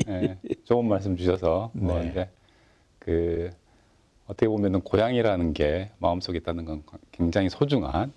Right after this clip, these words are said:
Speaker 2: 음.
Speaker 1: 어, 경험이고 추억인 것 같습니다.
Speaker 2: 음.
Speaker 1: 돌이켜 보면은 어렸을 때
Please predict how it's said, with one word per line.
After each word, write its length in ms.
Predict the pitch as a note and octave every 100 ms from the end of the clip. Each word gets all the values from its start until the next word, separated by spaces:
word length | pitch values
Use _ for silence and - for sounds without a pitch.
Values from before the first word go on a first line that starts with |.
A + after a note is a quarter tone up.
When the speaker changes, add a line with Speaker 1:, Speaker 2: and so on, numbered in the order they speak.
| -
Speaker 2:
음. 80 | C2
Speaker 1:
어, 220 | D#2+ D#2+ D2+
경험이고 500 | D#2+ F2+ E2 D#2 D#2+
추억인 380 | - A2+ F#2
것 100 | D#2
같습니다. 600 | D2 C#2+ - C#2+ - F2 F#2+ -
Speaker 2:
음. 100 | C2+ - - - - _
Speaker 1:
돌이켜 380 | - A2+ B2 B2+
보면은 840 | A2 G#2 G2+ G#2 G2 G2 G2 F#2 F2 - - _ _ _ _ _ _
어렸을 340 | G2 G2 - F#2+
때 440 | - F2+ E2+ E2+